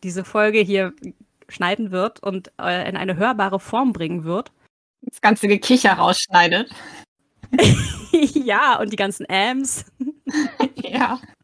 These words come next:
Speaker 1: Und dann müssen wir uns noch bei der wunderbaren Mirabella bedanken. Die macht das Ganze nämlich hübsch, damit man das auch auf YouTube sich schön angucken kann. Genau.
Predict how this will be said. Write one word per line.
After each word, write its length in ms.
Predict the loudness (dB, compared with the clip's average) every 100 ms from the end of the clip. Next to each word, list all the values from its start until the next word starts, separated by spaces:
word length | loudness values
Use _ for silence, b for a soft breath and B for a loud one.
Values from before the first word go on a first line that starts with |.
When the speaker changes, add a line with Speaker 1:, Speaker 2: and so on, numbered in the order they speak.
| _ _ _ -10 -8 -6 -10 -12 -14 -18 -14 B -10 B _ _
Speaker 1:
Und 220 | -4 0
dann 180 | 0 -2
müssen 240 | -4 -8 -6
wir 60 |
uns 140 | -6 -4
noch 140 | -4
bei 140 | -2
der 160 | -2 -2
wunderbaren 560 | -4 -6 -4 -2 -2 -2
Mirabella 600 | -2 -2 -2 -4 -2 -4
bedanken. 720 | -4 -2 0 -2 -8 -4 -4 -4 b b b _ _ _ _ -6
Die 220 | 2 4
macht 280 | 4 2 -2
das 180 | -4
Ganze 400 | -2 -4 -4 -12
nämlich 480 | -8 -6 -6 -8 -6
hübsch, 300 | -6 -4 -6
damit 280 | -4 -6 -6
man 120 | -4
das 180 | -4 -4
auch 160 | -8 -8
auf 120 | -12
YouTube 420 | -10 -10 -8 -12
sich 240 | -12 -16 -8
schön 240 | -8 -6
angucken 420 | -10 -10 -12 -12
kann. 340 | -8 -4 -4 -6 b b b b b _ _ _ _ _ -8
Genau. 340 | -6 -6 -10